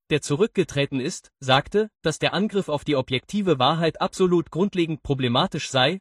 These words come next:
weil er jeden Glauben untergrabe. Wissenschaftler oder Wissenschaftsphilosophen wollen manchmal sagen,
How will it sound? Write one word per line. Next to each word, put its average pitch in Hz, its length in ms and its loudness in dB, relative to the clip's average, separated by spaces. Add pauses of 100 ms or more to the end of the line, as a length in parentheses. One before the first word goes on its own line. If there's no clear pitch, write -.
(120)
weil 180 160 4
er 190 80 2
jeden 226 280 -2
Glauben 160 360 4
untergrabe. 120 640 -2 (2000)
Wissenschaftler 175 760 0
oder 120 240 0
Wissenschaftsphilosophen 160 1000 0
wollen 151 220 4
manchmal 151 400 0
sagen, 156 400 0